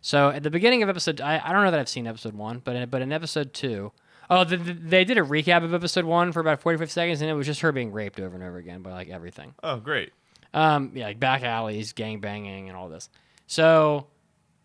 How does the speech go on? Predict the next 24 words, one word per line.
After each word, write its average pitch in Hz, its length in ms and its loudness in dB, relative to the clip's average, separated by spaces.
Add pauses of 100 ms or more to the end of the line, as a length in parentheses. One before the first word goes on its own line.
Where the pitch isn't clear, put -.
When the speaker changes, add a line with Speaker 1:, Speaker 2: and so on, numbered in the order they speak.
(460)
Speaker 1:
Rune 156 720 4 (180)
ge-, 160 300 0
comes, 202 380 0
go, 180 140 4
it 175 260 -2
starts 214 300 4
off 170 240 6
with 160 140 -4
episode 151 280 -4
two 143 160 2
with 127 120 0
her 151 100 0
going 156 240 2
to 147 60 4
this 131 220 -2 (160)
mansion, 123 680 -4 (1200)
and 127 100 -6
there's 139 140 -2
a 143 40 -4
girl 127 360 2
whose 117 180 -2
name 123 200 -6
doesn't 117 200 -8
matter 104 380 -8